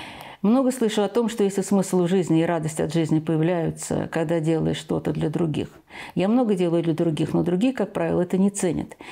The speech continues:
И вместо радости я получаю разочарование. Я что-то делаю не так, раз люди воспринимают мою помощь как что-то само собой разумеющееся. Да,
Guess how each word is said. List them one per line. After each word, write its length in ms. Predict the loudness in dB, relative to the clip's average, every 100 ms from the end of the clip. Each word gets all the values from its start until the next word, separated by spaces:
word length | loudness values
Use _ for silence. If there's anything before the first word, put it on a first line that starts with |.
| -4
И 100 | 0
вместо 260 | 2 2 0
радости 340 | 0 0 -2
я 60 | -2
получаю 380 | -2 0 0 0
разочарование. 680 | -2 -2 -2 0 -2 -2
Я 80 | -2
что-то 220 | -2 0
делаю 340 | 2 2 2 2
не 120 | 2
так, 260 | 0 -2 -2
раз 200 | -2 0
люди 160 | 0
воспринимают 540 | 0 0 2 2 2 0
мою 140 | -2
помощь 380 | 0 0 0 -4 -18 -20 -6
как 160 | -6 -2
что-то 220 | -2 -2
само 280 | 0 0 0
собой 300 | -2 0 0
разумеющееся. 920 | 2 2 2 2 -2 -8 -14 -18 -20 _ _ _ _ _ _ _ _ _ _ _ _ _ _ _ _ _ _ _
Да, 360 | 0 0 0